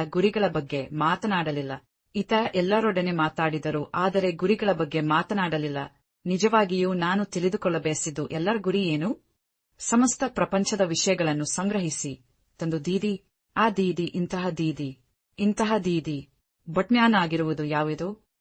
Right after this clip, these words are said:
ಅದು ಸ್ಪಷ್ಟವಾಗಿಲ್ಲ. ಕೆಲವರು ನನ್ನ ರಾಷ್ಟ್ರೀಯ ಮಟ್ಟದಲ್ಲಿ ಮೆಡಲ್ ಸಿಕ್ಕರೆ ನನಗೆ ಸಂತೋಷವಾಗುತ್ತದೆ ಎಂದು ಭಾವಿಸುತ್ತಾರೆ. ಕೆಲವರು ಒಲಿಂಪಿಕ್ಸ್‌ಗಿಂತಲೂ ಹೆಚ್ಚು ಪ್ರಯತ್ನಿಸಿದರೂ ಇದು ಸಂಭವಿಸುವುದಿಲ್ಲ ಎಂದು ಭಾವಿಸುತ್ತಾರೆ. ಇದೇ ಮನೋಭಾವನೆ ನಿಮಗೆ ಮುಂದಕ್ಕೆ ಸಾಗಿಸಲು ಸಹಾಯ ಮಾಡುತ್ತದೆ.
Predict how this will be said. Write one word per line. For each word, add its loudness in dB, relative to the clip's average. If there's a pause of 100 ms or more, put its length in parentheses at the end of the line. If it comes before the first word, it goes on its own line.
(160)
ಅದು 0
ಸ್ಪಷ್ಟವಾಗಿಲ್ಲ. 2 (400)
ಕೆಲವರು 4
ನನ್ನ 0 (100)
ರಾಷ್ಟ್ರೀಯ 2
ಮಟ್ಟದಲ್ಲಿ 0
ಮೆಡಲ್ 0
ಸಿಕ್ಕರೆ -2
ನನಗೆ -2
ಸಂತೋಷವಾಗುತ್ತದೆ -2
ಎಂದು -2
ಭಾವಿಸುತ್ತಾರೆ. -4 (300)
ಕೆಲವರು 4
ಒಲಿಂಪಿಕ್ಸ್‌ಗಿಂತಲೂ 0
ಹೆಚ್ಚು -4
ಪ್ರಯತ್ನಿಸಿದರೂ 0
ಇದು -6
ಸಂಭವಿಸುವುದಿಲ್ಲ -2
ಎಂದು -2
ಭಾವಿಸುತ್ತಾರೆ. -2 (500)
ಇದೇ 4
ಮನೋಭಾವನೆ 4
ನಿಮಗೆ 0
ಮುಂದಕ್ಕೆ 0
ಸಾಗಿಸಲು -2
ಸಹಾಯ 0
ಮಾಡುತ್ತದೆ. -4